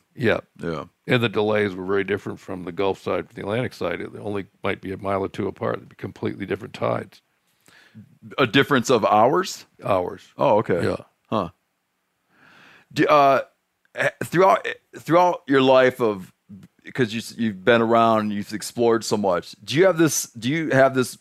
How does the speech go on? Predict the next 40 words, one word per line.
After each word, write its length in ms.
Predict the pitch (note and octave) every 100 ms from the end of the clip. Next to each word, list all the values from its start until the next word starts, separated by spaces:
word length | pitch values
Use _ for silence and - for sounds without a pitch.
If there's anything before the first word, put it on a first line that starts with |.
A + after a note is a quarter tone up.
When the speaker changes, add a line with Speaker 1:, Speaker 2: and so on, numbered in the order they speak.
| _
Speaker 2:
ongoing 540 | A#2+ B2 B2+ B2+ B2+ A#2
feeling 500 | - A#2+ A#2+ A#2+ A#2
that, 260 | G#2+ G2 - _ _ _ _ _ _
that, 220 | A#2 A#2 A2
um, 440 | G#2+ G2+ F#2+ F#2+ _ _ _ _
places 360 | - B2+ A#2+ A2+
are 120 | A#2
ending 380 | A2+ A#2 A#2+ B2
all 180 | A#2+ A#2
the 80 | A#2
time? 400 | C3 A2+ A#2+ B2+ _ _ _ _ _ _ _ _ _ _ _ _ _ _ _ _ _
Speaker 1:
Well, 460 | C#3+ D3 D#3 C#3 - - - - - - -
yeah. 280 | G#2 F2+ - _ _ _
Speaker 2:
Like, 140 | B2 B2
do 60 |
you 40 | C3
feel 100 | D3
like 140 | B2
the 80 | B2+
American 520 | A#2+ B2+ B2+ A#2+ A#2+
West 440 | A#2 A#2 A#2 - G#2+
is, 160 | F#2
like, 320 | F2+ D#2 - _ -
has 180 | F#2+ D#2
ended? 480 | C3+ C#3 C3 A#2 A#2 _ _ _ _ -
Speaker 1:
Well, 220 | C3+ C3
it's 120 | A#2+
very, 320 | F#3 E3+ G2+ - -
you 160 | D3 B2+
know, 180 | G2 F2+
it, 220 | A2 - - G1+ G#2+
I, 120 | B2+
I, 120 | - D#3
no, 440 | G3+ D3 F#2+ G2+
not 200 | C#3 B2+
really. 360 | G#2+ G2+ G2 A#2
I 40 |
mean, 220 | B2+ C3+ C3
I, 360 | B2+ A#2
I, 80 | C3